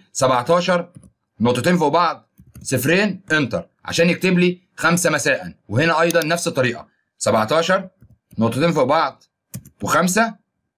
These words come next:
انتر. كده أصبح الموظف بيشتغل من خمسة مساء لحد تمانية صباحا. علشان تحسب عدد ساعات العمل الفعلية لكل موظف، بتقف على أول خلية وبتكتب يساوي، وهنستخدم هنا دالة مود، إم أو دي، وبتختار الدالة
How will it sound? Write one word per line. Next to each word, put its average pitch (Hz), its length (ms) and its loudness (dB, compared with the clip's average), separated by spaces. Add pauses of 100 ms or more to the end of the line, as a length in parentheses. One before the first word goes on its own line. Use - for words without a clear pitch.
(200)
انتر. 117 380 -2 (360)
كده 202 240 2
أصبح 190 220 -2
الموظف 190 380 0
بيشتغل 170 400 0
من 143 80 -2
خمسة 190 260 0
مساء 185 400 0 (300)
لحد 160 380 -2 (340)
تمانية 143 460 0 (100)
صباحا. 117 460 -2 (160)
علشان - 300 0
تحسب 214 260 0
عدد 208 160 2
ساعات 180 300 -2
العمل 180 220 2
الفعلية 143 300 2
لكل 185 180 0
موظف، 190 380 2
بتقف 165 280 0
على 143 120 -2
أول 175 160 0
خلية 190 440 0 (340)
وبتكتب 185 360 0
يساوي، 185 440 0 (580)
وهنستخدم 190 480 2
هنا 202 160 2
دالة 196 340 0
مود، 185 340 -2 (560)
إم 156 180 2
أو 147 380 0
دي، 202 400 0 (680)
وبتختار 143 380 2
الدالة 160 340 0